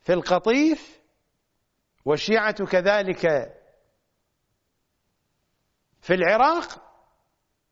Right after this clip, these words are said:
يحيون مناسبة استشهاد إمامنا الرضا في السابع عشر من شهر صفر، اعتمادا على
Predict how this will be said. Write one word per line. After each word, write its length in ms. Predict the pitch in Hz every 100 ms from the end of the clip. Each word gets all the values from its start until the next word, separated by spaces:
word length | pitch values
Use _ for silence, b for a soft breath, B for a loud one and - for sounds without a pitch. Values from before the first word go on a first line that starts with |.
| _ _ _ _ -
يحيون 920 | 190 196 208 262 294 240 160 120 - _ _ _ _ _
مناسبة 1000 | 135 185 208 202 - 262 226 190 143 110 - - _ _ _ -
استشهاد 1080 | 113 - - 196 - 185 240 247 180 147 101 - _ _ _ _ -
إمامنا 540 | 160 214 285 285 262 226
الرضا 720 | 202 208 202 214 220 - - _ _ _ _ _ _
في 440 | 202 226 233 226 b b -
السابع 920 | 202 190 - 233 247 208 196 170 165
عشر 540 | 220 226 226 226 233 240 - - _ _ _ _ _ _ _
من 160 | 147 170
شهر 320 | 208 190 185
صفر، 480 | - 165 127 107 - _ _ _ _ _ _ _ _ _ _ _ _ _ _ -
اعتمادا 680 | 175 151 240 277 262 233 202
على 460 | 202 220 226 233